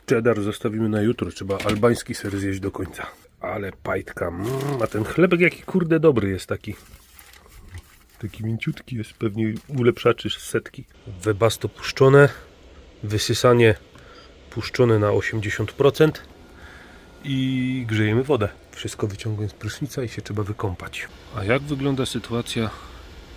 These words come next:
z solarami? No, po dwa kilowaty, po kilo-, kilowatt ostatnio trochę mniej dawało. Ale teraz mam dziewięćdziesiąt pięć procent baterii. I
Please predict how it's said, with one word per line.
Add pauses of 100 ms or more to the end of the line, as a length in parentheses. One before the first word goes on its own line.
(720)
z
solarami?
No, (960)
po
dwa
kilowaty,
po
kilo-, (120)
kilowatt
ostatnio
trochę
mniej
dawało. (1400)
Ale
teraz
mam
dziewięćdziesiąt
pięć
procent (200)
baterii. (1160)
I